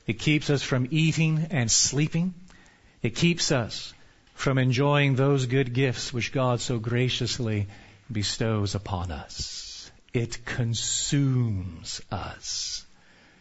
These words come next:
Secondly, it overwhelms us. It leads to heart palpitations and shortness of breath. It induces sweating, trembling, and shaking.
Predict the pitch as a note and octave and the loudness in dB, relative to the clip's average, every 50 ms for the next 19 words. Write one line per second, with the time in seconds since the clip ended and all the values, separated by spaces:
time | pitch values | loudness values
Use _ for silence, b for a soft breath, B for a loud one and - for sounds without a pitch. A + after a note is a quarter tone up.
0 | b b b b - - - G3 G3 - A3 G3 F#3 E3 D3+ D3+ E3 F3+ E3 E3+ | b b b b 0 4 6 6 8 8 6 6 8 8 8 8 8 8 8 8
1 | E3 D#3+ D#3+ E3+ F3 F3+ E3+ D3 E3 B2+ A2 - - - - - - - - _ | 8 8 8 6 6 4 4 4 2 2 0 -2 -6 -8 -10 -16 -20 -20 -20 _
2 | _ _ _ _ _ _ B B B B B D3+ D3 D3 E3 F3 F3+ E3+ - - | _ _ _ _ _ _ B B B B B 0 2 4 6 6 6 6 6 4
3 | D#3+ C#3 A#2+ D#3+ F3 F#3 F3 - - - - - F3 F3 E3+ F3 - - E3+ F#3+ | 4 6 6 8 8 6 6 4 -2 0 4 4 4 4 4 2 2 4 4 4
4 | F3+ - - F#3 F3+ F#3 F3+ - - - - B B B B B B B B B | 4 2 0 0 0 -2 -2 -4 -6 -10 -12 B B B B B B B B B
5 | B B B B - D3+ C3 A2+ - - - F#3 F#3 F#3 F#3 F#3 E3+ - E3+ D3+ | B B B B -4 -2 0 2 2 4 6 6 6 8 6 4 4 4 2 0
6 | B2 A#2 C3+ C3 C3 B2+ - - - - - - - b b b b b b b | 0 2 2 2 2 0 -4 -8 -16 -20 -20 -20 -20 b b b b b b b
7 | b b b - - A2+ B2 B2 A#2+ A2 C#3+ C#3+ C#3 - - - C#3 C3 - - | b b b -2 0 2 2 2 2 4 4 4 2 2 0 0 0 0 0 0
8 | - - D#3+ F3 F3+ F3+ D#3 F#3 F3+ F3+ F3+ E3+ - - - - D#3+ E3+ F#3 F3+ | 0 2 4 6 6 6 6 6 4 4 4 2 0 0 2 4 4 6 6 6
9 | F3 E3+ E3+ F3 E3+ F3 - E3+ D#3 D3+ C#3+ C3 - - - - - - D3+ C3 | 6 6 4 4 2 2 2 2 4 4 4 2 2 2 2 2 2 2 2 0
10 | C3 B2 - C#3+ B2+ B2+ B2 B2+ | 0 -2 -2 0 0 0 -2 -4